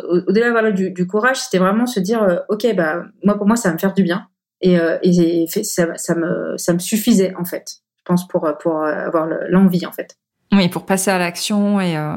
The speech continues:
Speaker 2: embrayer, euh, les choses. Alors, dans ce que t'as raconté, t'as précisé que c'est vraiment le télétravail qui a été un des vecteurs importants, euh, de cette transformation. Quelles ont été aussi les autres étapes que,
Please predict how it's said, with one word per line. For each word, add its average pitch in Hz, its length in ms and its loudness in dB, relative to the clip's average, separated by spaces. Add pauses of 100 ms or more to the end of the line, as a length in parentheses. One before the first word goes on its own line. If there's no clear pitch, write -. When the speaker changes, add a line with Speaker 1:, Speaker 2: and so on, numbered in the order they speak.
(100)
Speaker 2:
embrayer, 180 600 2
euh, 160 300 -2
les 170 80 -2
choses. - 400 -8
Alors, 185 240 0 (680)
dans 208 160 4
ce 202 80 -4
que - 80 -4
t'as 226 160 0
raconté, 196 500 -4
t'as 165 540 -4 (360)
précisé 196 420 -2
que 226 60 -6
c'est 196 100 -2
vraiment 180 260 2
le 175 140 2
télétravail 196 540 0
qui 208 100 -12
a 165 40 -6
été 165 220 -8
un 185 140 0
des 175 100 0
vecteurs 175 500 -2
importants, 170 720 -6 (260)
euh, 180 140 2
de 165 100 -4
cette 170 180 -4
transformation. 170 840 -4 (520)
Quelles 220 180 2
ont 392 60 2
été 247 260 0
aussi 220 280 0
les 185 220 2
autres 190 200 0
étapes 202 380 -2
que, 180 260 -2